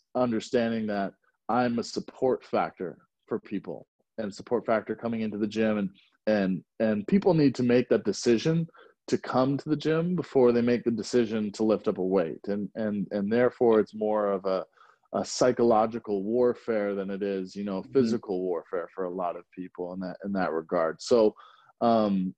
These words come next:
Speaker 1: w-, what is, what is your interest in psychology and, and, and, and how does that play into,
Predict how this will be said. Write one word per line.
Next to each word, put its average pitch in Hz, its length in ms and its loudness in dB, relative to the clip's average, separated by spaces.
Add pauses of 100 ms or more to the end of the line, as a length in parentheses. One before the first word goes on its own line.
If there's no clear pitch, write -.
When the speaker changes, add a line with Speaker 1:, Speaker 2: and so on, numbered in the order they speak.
Speaker 1:
w-, 127 180 0 (100)
what 143 280 4
is, 165 380 0
what 147 200 2
is 160 180 0
your 151 360 4
interest 131 540 -2
in 127 120 -8
psychology 107 760 -4
and, 95 200 -6
and, 101 280 -8 (100)
and, 98 240 -8 (340)
and 107 320 -4
how 120 200 2
does 135 140 4
that 123 220 2
play 113 360 0
into, 101 580 -2